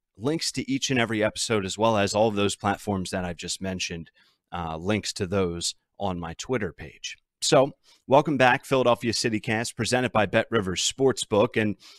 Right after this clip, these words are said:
you know, sitting here talking about the futures market and James Harden and the seventy-sixers, and,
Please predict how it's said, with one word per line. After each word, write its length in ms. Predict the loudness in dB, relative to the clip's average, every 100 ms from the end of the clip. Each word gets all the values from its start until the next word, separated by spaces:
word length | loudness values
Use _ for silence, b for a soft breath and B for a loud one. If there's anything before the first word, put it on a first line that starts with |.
| B B
you 80 | -4
know, 60 |
sitting 300 | -2 0 0
here 180 | 2 0
talking 460 | 4 4 4 2 -2
about 440 | 0 2 2 0 _ _ _ _ _ _ _ _ _ -20 0
the 280 | 4 4
futures 540 | 2 2 2 2 2 4
market 480 | 6 6 4 2 2
and 140 | -2
James 360 | -2 -2 -4 0
Harden 420 | 4 6 4 2
and 120 | -2
the 60 | -2
seventy-sixers, 1080 | -2 -2 -4 -4 -2 -2 0 2 4 4 0
and, 200 | -2